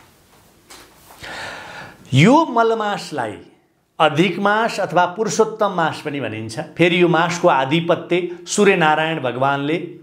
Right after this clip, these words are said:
अथवा भगवान सूर्यले ग्रहण नगरेका कारण भगवान पुरुषोत्तम स्वयंले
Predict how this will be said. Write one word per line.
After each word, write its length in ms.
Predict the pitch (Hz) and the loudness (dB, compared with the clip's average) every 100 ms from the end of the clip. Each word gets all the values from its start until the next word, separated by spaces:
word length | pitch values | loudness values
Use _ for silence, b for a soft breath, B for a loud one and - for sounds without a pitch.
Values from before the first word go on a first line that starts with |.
| - _ _ - | -20 _ _ -4
अथवा 200 | 151 139 | 2 2
भगवान 480 | 123 123 156 180 180 | 2 2 2 2 -2
सूर्यले 480 | 170 185 175 165 165 | 0 2 4 4 2
ग्रहण 360 | 139 139 143 | -2 -4 -4
नगरेका 400 | 131 127 123 120 | -2 -2 -2 -4
कारण 400 | 107 104 107 196 220 B B B | -4 -4 0 0 0 B B B
भगवान 480 | 123 139 170 214 240 | 2 4 4 2 -2
पुरुषोत्तम 640 | 233 226 - 233 233 214 | -6 -4 0 0 0 -4
स्वयंले 600 | 170 190 175 170 175 226 | -4 -4 0 0 0 -2